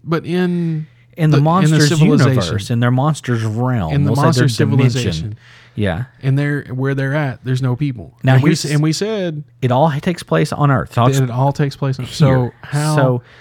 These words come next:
Speaker 1: where are these monsters? How did that fit in? You got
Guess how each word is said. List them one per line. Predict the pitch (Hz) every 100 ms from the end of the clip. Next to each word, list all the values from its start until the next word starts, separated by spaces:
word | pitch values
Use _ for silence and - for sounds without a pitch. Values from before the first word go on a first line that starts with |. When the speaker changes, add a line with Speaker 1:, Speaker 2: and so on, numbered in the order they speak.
| - _ -
Speaker 1:
where | 143 170 180 165 156 147
are |
these | 139 135
monsters? | 131 131 131 123 117 110 - - _ _ _ _ _
How | - 143
did | 151 147
that | 139
fit | 131 131
in? | 117 110 113 -
You | 127 139
got | 101